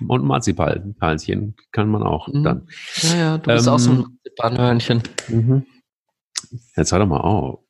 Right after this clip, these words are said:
Speaker 1: Ich hab doch, Mann, ey. Also
Speaker 2: Ach, übrigens, das muss ich jetzt noch sagen, das habe ich mich vorhin nicht getraut, da wollte ich dich nicht unterbrechen.
Speaker 1: Ja.
Speaker 2: Weil du gesagt hast, ja, und dann sind da so die Gummibärchen und die wollen gegessen werden. Leute, täuscht euch nicht, auch wenn der Mike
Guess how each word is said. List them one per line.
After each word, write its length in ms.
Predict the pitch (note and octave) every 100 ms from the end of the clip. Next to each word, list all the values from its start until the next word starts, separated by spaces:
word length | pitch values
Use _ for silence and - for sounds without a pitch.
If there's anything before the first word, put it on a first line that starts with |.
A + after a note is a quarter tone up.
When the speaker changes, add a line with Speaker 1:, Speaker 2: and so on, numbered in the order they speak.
| _ _ _ _ _
Speaker 1:
Ich 200 | - -
hab 120 | E2
doch, 120 | - D2+
Mann, 220 | E2 F2+ -
ey. 240 | - - D#2+ _ _ _ -
Also 200 | G#2 B2 B2+ -
Speaker 2:
Ach, 120 | F#3
übrigens, 500 | B3 G#3+ F#3 G#3 - - -
das 200 | - G#3+ G#3
muss 160 | F#3
ich 60 | F3
jetzt 180 | D#3+ E3
noch 100 | D#3
sagen, 240 | D#3+ D3
das 120 | C#3
habe 140 | D3 D3+
ich 60 |
mich 140 | D3 C3
vorhin 240 | D#3+ D3
nicht 160 | D3 D3+
getraut, 360 | - D3+ D#3
da 100 | C3+
wollte 160 | C3+ D3+
ich 80 | -
dich 140 | C3+
nicht 160 | C3 C3
unterbrechen. 640 | C3+ C3+ A#2+ C3+ C#3+ A#2 A2+ - - - -
Speaker 1:
Ja. 120 | E2
Speaker 2:
Weil 100 | C3
du 80 | C3+
gesagt 300 | C3+ C3 C#3
hast, 160 | B2+
ja, 120 | B2 B2+
und 80 | C3
dann 240 | A2 G#2+
sind 200 | - B2+
da 100 | A#2+
so 160 | G#2+ A#2
die 140 | G#2
Gummibärchen 640 | A2+ C#3+ F#3 - G#2+ A2 A2+
und 160 | G#2
die 80 | G#2
wollen 220 | A#2 B2
gegessen 440 | G#2 G2+ A#2+ C3 G2
werden. 180 | G2 G2+
Leute, 520 | A#2 B2+ - A2+ D3 - _ _
täuscht 260 | - D3+ -
euch 140 | D3+
nicht, 260 | D3+ C3+ -
auch 120 | B2
wenn 120 | C#3 C3+
der 100 | B2+
Mike 460 | B2+ C3 C3+ -